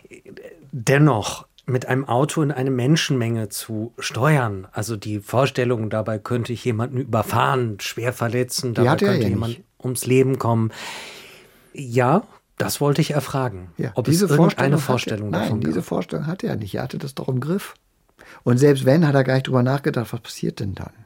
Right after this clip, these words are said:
Speaker 2: Ich glaube nicht mal mehr, dass er das Auto im See gesehen hat. Also das ist, das war einfach, äh,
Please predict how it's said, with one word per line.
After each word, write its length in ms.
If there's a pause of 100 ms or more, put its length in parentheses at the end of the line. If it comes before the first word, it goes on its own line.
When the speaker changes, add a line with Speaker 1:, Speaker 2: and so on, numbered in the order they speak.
(260)
Speaker 2:
Ich 100
glaube 180
nicht 160
mal 100
mehr, 140
dass 80
er 80
das 100
Auto 240
im 100
See 200
gesehen 360
hat. 160
Also 200
das 200
ist, 240
das 220
war 120
einfach, 420
äh, 320